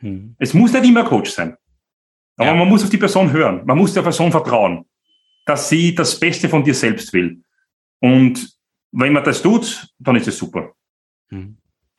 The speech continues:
Speaker 1: Ja, wir haben jetzt über die Ressourcen gesprochen. Was ich ganz oft gefragt werde oder auch selber ganz viel drüber nachdenke, sind eben so, sowas wie Benchmarks. Also,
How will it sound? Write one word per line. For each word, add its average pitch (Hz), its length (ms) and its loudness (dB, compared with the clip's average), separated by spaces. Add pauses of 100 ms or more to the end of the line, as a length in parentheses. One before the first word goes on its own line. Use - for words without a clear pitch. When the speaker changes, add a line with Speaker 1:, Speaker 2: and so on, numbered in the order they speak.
(720)
Speaker 1:
Ja, 107 80 -2
wir 123 60 0
haben 139 60 0
jetzt 135 100 -2
über 139 80 -2
die 131 60 4
Ressourcen 127 380 0
gesprochen. 110 380 -2
Was 113 220 -2
ich 143 200 -8
ganz 131 120 -2
oft 123 100 -6
gefragt - 320 -2
werde 131 120 2
oder 117 60 4
auch - 20 -2
selber 120 160 2
ganz 127 140 0
viel 135 80 -2
drüber 110 120 0
nachdenke, 127 400 -2
sind 117 120 -4
eben 123 140 2
so, 120 280 2
sowas 120 200 -2
wie 123 60 -2
Benchmarks. 101 600 -2
Also, 110 480 2